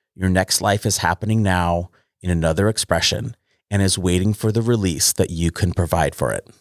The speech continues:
This act of understanding yourself to better understand who you are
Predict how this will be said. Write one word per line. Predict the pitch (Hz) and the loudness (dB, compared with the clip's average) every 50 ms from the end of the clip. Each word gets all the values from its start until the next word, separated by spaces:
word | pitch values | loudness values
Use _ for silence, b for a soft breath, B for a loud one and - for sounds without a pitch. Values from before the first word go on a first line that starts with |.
| _ _ _ _ _ _ _ _ _ _ _ _ _ _ _ _ _ _ _ _ _ _ _ _ _ _ _ B B B B B B B B B - | _ _ _ _ _ _ _ _ _ _ _ _ _ _ _ _ _ _ _ _ _ _ _ _ _ _ _ B B B B B B B B B -4
This | 101 95 - - | -2 0 0 2
act | 95 90 98 - - | 0 0 0 0 0
of | 123 107 | 0 2
understanding | 113 113 117 120 - - 107 101 104 110 113 | 2 2 2 2 0 0 0 0 2 2 2
yourself | 117 117 110 - 110 101 101 101 - | 2 2 2 2 2 2 2 0 -2
to | - 101 | -4 -4
better | 85 101 92 92 104 - | 0 0 2 2 2 0
understand | 101 104 101 113 110 - - 101 101 101 104 101 | 0 0 2 2 0 0 0 0 2 2 0 0
who | - - 98 | 0 0 0
you | 98 104 120 110 95 | 2 2 2 4 4
are | 90 87 87 85 90 90 | 4 2 2 0 -2 -6